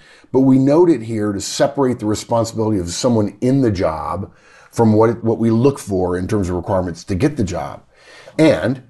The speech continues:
this is the air, the place where often people put hiring requirements, and then that's what causes the confusion we mentioned above, where there's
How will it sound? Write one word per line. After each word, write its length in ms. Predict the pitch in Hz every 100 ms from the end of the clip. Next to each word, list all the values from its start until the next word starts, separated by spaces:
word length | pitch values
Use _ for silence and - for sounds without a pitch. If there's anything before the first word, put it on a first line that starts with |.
| _ _
this 340 | 104 110 156 190
is 180 | 170
the 160 | 135 -
air, 200 | 117 104
the 180 | 92 98
place 440 | - 107 87 -
where 180 | 92 -
often 360 | 104 117 95 85
people 240 | 92 82
put 280 | 82 165 -
hiring 300 | - 85 78
requirements, 520 | 73 78 73 85 87 -
and 200 | 101 98
then 520 | 135 127 82 104 123 - -
that's 200 | - -
what 220 | 107 104
causes 360 | 117 98 95 85
the 80 |
confusion 500 | 98 90 110 117 98 90
we 80 |
mentioned 320 | 90 92 92 90
above, 340 | 87 117 90
where 360 | 92 87 87 - _ _ _ _ _ _ _ _ -
there's 260 | 104 101